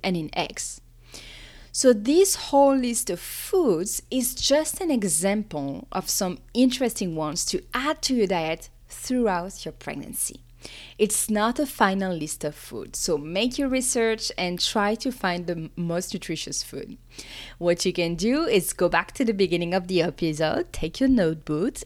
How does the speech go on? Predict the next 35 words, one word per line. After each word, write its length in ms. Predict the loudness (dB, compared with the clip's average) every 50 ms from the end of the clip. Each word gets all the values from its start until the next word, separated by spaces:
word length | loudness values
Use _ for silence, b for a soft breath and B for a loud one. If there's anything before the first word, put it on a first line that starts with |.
| -10 -6
notebook 680 | -2 -2 0 0 -2 -2 -2 -2 -2 -2 -2 -4 -8 -10 -8 -4
and 160 | -4 -4 -4
a 40 | -4
pen, 420 | -6 -6 -4 -4 -2 -2 -4 -4 -6 B B B B B
and 120 | -4 -2 -2
just 280 | -2 -4 -4 -4 -6 -6 -2 0
write 380 | 0 0 0 0 -4 -4 -4
down 320 | -4 -2 -2 -2 -4 -8 -12 -14 -8 -4
everything 680 | 0 0 0 0 0 0 -2 -2 -2 -4 -8 -8 -10 -10 -8
I 100 | -8 -6
just 260 | -6 -6 -8 -10 -10 -8
talked 280 | -10 -10 -10 -10 -12
about. 420 | -10 -10 -10 -12 -12 -20 -20 -20 -20 -20 B B B B B B B B B B B B B
So 380 | B -4 0 2 4 4 2 0 0
now 480 | 2 2 4 4 2 0 -2 -4 -2 0
let's 480 | 2 2 4 2 0 -2 -4 -4 -4 -4
take 280 | -2 -2 -4 -2 0 2
a 100 | 2 2
look 460 | 4 2 0 0 -2 -4 -8 -12 -18 -14 -10 -8
at 260 | -8 -8 -8 -12 -10 -4 -4
a 80 | -4
full 560 | -4 -6 -12 -6 0 4 4 4 4 4 0
day 560 | -2 -2 0 0 0 0 0 -2 -4 -6 -10 -10 -6
of 280 | -4 -2 -2 -2 -4 -8
a 40 | -8
healthy 540 | -4 -2 -2 -2 -2 -2 -2 -2 -2 -2
diet 480 | 0 0 2 2 2 0 0 -2 -4 -2
during 240 | -2 -2 0 0 -2
your 100 | -4 -6
pregnancy. 640 | -8 -10 -10 -10 -10 -10 -10 -10 -8 -8 -8 -8 -12 -16 -20 B B B B B B B B B B
So 260 | B -2 0 0 0 0
here 440 | -2 -6 -4 0 2 4 4 4 4
is 160 | 4 2 2
an 160 | 2 2 2 2
example 1000 | 2 0 0 0 0 0 0 0 0 -2 -4 -6 -6 -6 -4 -4 -4 -6 -8 -10